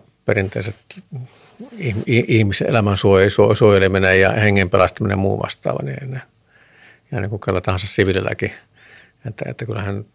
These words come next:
kyllähän ihmiset te-, ihmiset te-, ihmiset tekee, tekee hurjia temppuja välillä, vä-, vä-, välillä, jos on onnettomuustilanteessa muissa pelastaakseen toisen kanssa ihmisiä.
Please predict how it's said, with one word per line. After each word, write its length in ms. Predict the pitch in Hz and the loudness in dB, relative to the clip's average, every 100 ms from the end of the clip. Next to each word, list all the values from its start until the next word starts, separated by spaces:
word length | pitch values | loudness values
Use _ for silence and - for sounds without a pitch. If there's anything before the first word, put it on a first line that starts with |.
| 202 190 | -20 -14
kyllähän 340 | 110 101 98 | -8 -6 -2
ihmiset 240 | 98 92 - | -4 -4 -6
te-, 80 | 107 | -4
ihmiset 420 | 127 107 98 90 | 0 -2 -2 -2
te-, 100 | - 101 | -2 0
ihmiset 340 | - 104 98 - | 0 0 -2 0
tekee, 460 | 98 98 90 - _ _ _ _ - - - - _ _ _ _ | 0 4 2 0 _ _ _ _ -20 -18 -18 -20 _ _ _ _
tekee 300 | - 113 117 | 2 4 6
hurjia 360 | 101 113 107 101 | 6 6 6 4
temppuja 460 | 98 104 98 95 87 | 4 0 2 2 4
välillä, 280 | 95 92 | 4 4
vä-, 240 | - 101 104 | 2 0 2
vä-, 180 | 101 98 | 2 4
välillä, 220 | 95 92 | 2 2
jos 140 | 87 | 0
on 40 | 98 | -2
onnettomuustilanteessa 760 | 92 104 - - 110 107 117 | -4 -6 -8 -6 -6 -6 -8
muissa 260 | 117 104 - | -8 -10 -8
pelastaakseen 680 | 113 107 - 113 - - - _ | -8 -8 -10 -10 -10 -10 -14 _
toisen 260 | 120 117 117 | -8 -8 -6
kanssa 320 | 107 90 - | -6 -6 -8
ihmisiä. 400 | 104 113 - 151 | -12 -12 -14 -14